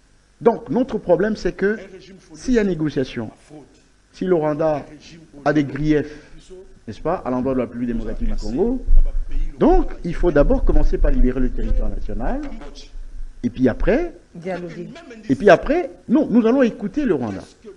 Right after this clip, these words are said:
Speaker 2: Ah, ça sera une question d'écouter seulement.
Speaker 1: Absolument, ça dit que le dialogue ne vient pas tout
Speaker 2: Et
Speaker 1: de
Speaker 2: alors,
Speaker 1: suite.
Speaker 2: qu'est-ce
Speaker 1: Ça veut
Speaker 2: qu'on va
Speaker 1: dire
Speaker 2: faire
Speaker 1: que
Speaker 2: après de leurs préoccupations ?
Speaker 1: Mais justement,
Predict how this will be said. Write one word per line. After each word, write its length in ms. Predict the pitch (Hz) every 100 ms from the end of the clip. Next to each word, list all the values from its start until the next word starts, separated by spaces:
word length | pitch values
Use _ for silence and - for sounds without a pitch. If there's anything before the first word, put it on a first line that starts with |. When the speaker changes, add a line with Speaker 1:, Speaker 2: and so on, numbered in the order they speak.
| -
Speaker 2:
Ah, 140 | 180 160
ça 100 | 214
sera 240 | 196 208 226
une 240 | - 190
question 280 | 196 196 220
d'écouter 540 | 190 - 185 - 220
seulement. 140 | 208 247
Speaker 1:
Absolument, 600 | 269 294 311 302 160 -
ça 120 | 196
dit 60 |
que 60 | 214
le 80 | 196
dialogue 280 | 190 247 214
ne 80 |
vient 140 | 180 175
pas 140 | 190
tout 80 | 202
Speaker 2:
Et 40 |
Speaker 1:
de 60 | 202
Speaker 2:
alors, 100 | 254
Speaker 1:
suite. 100 | 240
Speaker 2:
qu'est-ce 100 | 262
Speaker 1:
Ça 80 | 175
veut 120 | 190
Speaker 2:
qu'on 60 | 233
va 40 |
Speaker 1:
dire 80 | 247
Speaker 2:
faire 180 | 233 196
Speaker 1:
que 40 |
Speaker 2:
après 300 | 196 294 262
de 100 | 220
leurs 180 | 196 208
préoccupations ? 640 | - 208 175 220 - 160 247
Speaker 1:
Mais 60 |
justement, 500 | 247 269 320 339 240